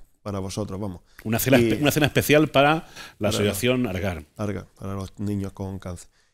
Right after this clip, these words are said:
Speaker 1: Y así lo hemos hecho, vamos. Y pusimos el... Yo me creía, digo, "Bueno, pues esto de, de las redes sociales", digo, "vamos a subir algo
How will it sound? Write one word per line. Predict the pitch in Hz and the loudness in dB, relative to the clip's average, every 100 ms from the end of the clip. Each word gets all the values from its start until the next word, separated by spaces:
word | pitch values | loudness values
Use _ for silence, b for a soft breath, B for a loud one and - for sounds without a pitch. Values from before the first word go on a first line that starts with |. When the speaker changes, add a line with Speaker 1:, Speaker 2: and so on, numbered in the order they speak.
| _ | _
Speaker 1:
Y | - 123 | 6 6
así | 107 123 | 6 6
lo | 113 | 6
hemos | 95 127 | 4 0
hecho, | - 107 | -2 0
vamos. | 139 101 - | 0 -2 -4
Y | 113 113 110 107 107 101 | 0 2 4 2 2 -2
pusimos | - 107 101 - 120 120 131 135 | -2 -2 0 2 4 6 8 8
el... | 131 131 131 127 _ _ _ _ _ _ | 8 8 6 2 _ _ _ _ _ _
Yo | 90 92 107 | -10 -4 0
me | 113 | 0
creía, | 117 131 143 | 4 6 6
digo, | 110 | 4
"Bueno, | 95 117 90 80 - | 2 -2 -2 -8 -16
pues | 90 92 | -12 -10
esto | - 104 | -6 -2
de, | 107 107 107 107 | 2 2 2 2
de | 107 | 0
las | 104 101 101 104 | 0 0 0 0
redes | 110 113 | 0 0
sociales", | 113 110 147 165 170 156 | 0 0 4 6 6 4
digo, | 110 98 | 2 0
"vamos | 95 110 | -4 -2
a | |
subir | 120 120 135 | 2 4 4
algo | 170 190 269 | 2 2 -4